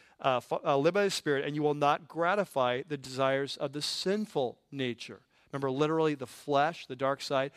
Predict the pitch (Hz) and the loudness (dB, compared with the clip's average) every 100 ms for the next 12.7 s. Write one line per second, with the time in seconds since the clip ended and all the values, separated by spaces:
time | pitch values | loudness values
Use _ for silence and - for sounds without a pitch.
0 | - - - 170 170 175 185 196 190 190 | -18 -20 -2 -2 0 0 2 2 2 0
1 | 202 190 160 143 - 190 208 - 160 135 | 2 0 0 -4 2 2 2 0 0 2
2 | 156 131 - 202 190 185 160 175 151 147 | -2 -2 -8 -6 -2 -4 -4 -4 -4 0
3 | 160 190 - - - _ - - - 156 | 2 2 -4 -14 -20 _ -20 -16 0 2
4 | 170 175 202 202 - 175 147 - - 226 | 2 2 2 2 0 0 0 -2 -2 -4
5 | 151 - - - - - 160 190 202 185 | -4 -4 -10 -14 -20 -12 -2 2 2 2
6 | 180 170 160 160 175 190 185 156 151 143 | 0 0 0 2 4 4 0 -4 -2 0
7 | 170 151 165 156 160 - 196 190 120 135 | 0 -2 -2 0 -2 -4 -2 0 0 0
8 | 147 170 196 202 - 147 131 139 156 180 | -4 -2 0 0 0 0 2 2 4 2
9 | 196 175 143 131 123 151 160 190 175 180 | 2 -2 -2 -2 -2 -6 -6 -6 0 2
10 | 226 220 165 139 135 135 - 160 151 139 | 2 0 -8 -4 -4 -4 -4 -2 0 0
11 | - 170 160 175 180 196 170 135 180 202 | -2 -6 -2 0 -2 0 0 0 0 0
12 | 180 143 123 - 123 127 | 2 -2 -4 -6 -2 0